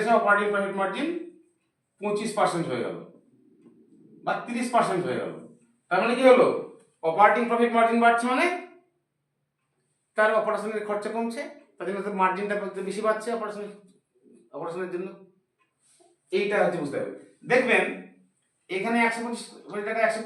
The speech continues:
এ, একশো টাকা একশো পঁচিশ কোটি টাকা। এবার দেখবেন এখানে আমার লাভ হয়ে গেল ধরুন,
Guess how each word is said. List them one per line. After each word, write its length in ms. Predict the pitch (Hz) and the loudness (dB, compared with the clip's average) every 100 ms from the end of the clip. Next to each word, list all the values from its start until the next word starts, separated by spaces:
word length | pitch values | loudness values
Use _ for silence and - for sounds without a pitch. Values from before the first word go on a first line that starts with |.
| - 208 | -8 -6
এ, 40 | 196 175 | -4 -4
একশো 120 | 170 214 | -4 -2
টাকা 120 | 214 | 0
একশো 140 | 190 202 | 0 -4
পঁচিশ 180 | 202 214 | -10 -10
কোটি 120 | 196 185 | -8 -4
টাকা। 140 | 165 165 - - _ _ _ _ _ _ _ - | -2 -4 -8 -16 _ _ _ _ _ _ _ -6
এবার 140 | 202 226 | -2 0
দেখবেন 240 | 233 233 226 214 | 0 -2 -4 -2
এখানে 200 | 226 247 | 2 4
আমার 120 | 254 240 | 4 6
লাভ 120 | 233 226 | 6 4
হয়ে 140 | 233 | 2
গেল 100 | 240 233 | 0 0
ধরুন, 160 | 240 | 2